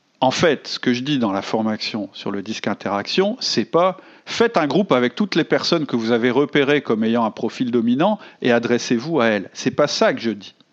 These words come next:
Ce que je fais, c'est que je donne des outils pour décrypter l'autre,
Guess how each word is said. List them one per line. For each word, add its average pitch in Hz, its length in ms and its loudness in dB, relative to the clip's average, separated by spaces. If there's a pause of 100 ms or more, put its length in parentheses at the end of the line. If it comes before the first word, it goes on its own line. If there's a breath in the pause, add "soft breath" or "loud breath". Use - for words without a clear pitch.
(540 loud breath)
Ce - 120 -10
que 143 140 4
je - 80 -4
fais, 233 180 2
c'est 143 160 0
que 113 60 -2
je 123 80 2
donne 175 420 0 (260 soft breath)
des 117 220 0
outils 135 260 0
pour 135 200 -2
décrypter 127 580 0
l'autre, - 380 -6